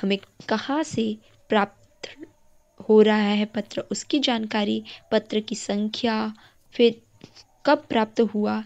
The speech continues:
ये सारी डिटेल्स हमें पत्र रजिस्टर के अंदर लिखनी होती हैं। फिर है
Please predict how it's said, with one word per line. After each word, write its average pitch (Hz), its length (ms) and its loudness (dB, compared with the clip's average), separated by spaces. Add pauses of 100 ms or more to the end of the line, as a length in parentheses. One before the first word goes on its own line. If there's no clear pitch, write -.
(160)
ये 220 60 -2
सारी 208 320 -4
डिटेल्स 190 460 -4
हमें 220 180 -4 (120)
पत्र 233 360 -6 (1300)
रजिस्टर 196 420 0
के 214 120 -4
अंदर 208 440 -2
लिखनी 202 340 -2
होती 180 340 -8
हैं। 185 180 -8 (480)
फिर 339 220 0
है 180 420 -4